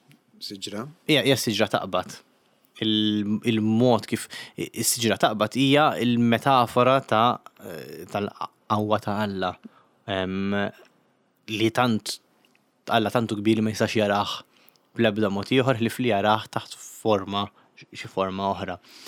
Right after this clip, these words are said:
Speaker 1: Vittu il-mixja tal-istorja kollha mill-bidu nett, il-, il-, il-ġonna versus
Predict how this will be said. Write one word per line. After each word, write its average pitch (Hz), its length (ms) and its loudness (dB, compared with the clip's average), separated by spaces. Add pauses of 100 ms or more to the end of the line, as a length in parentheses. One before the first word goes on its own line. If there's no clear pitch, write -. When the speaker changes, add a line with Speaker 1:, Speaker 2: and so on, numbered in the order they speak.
Speaker 1:
Vittu 117 280 2
il-mixja 131 340 4
tal-istorja 120 560 2
kollha 98 320 -2
mill-bidu 113 320 -2
nett, 107 280 -4
il-, 113 180 -6
il-, - 240 -10
il-ġonna 120 720 2 (140)
versus 110 580 2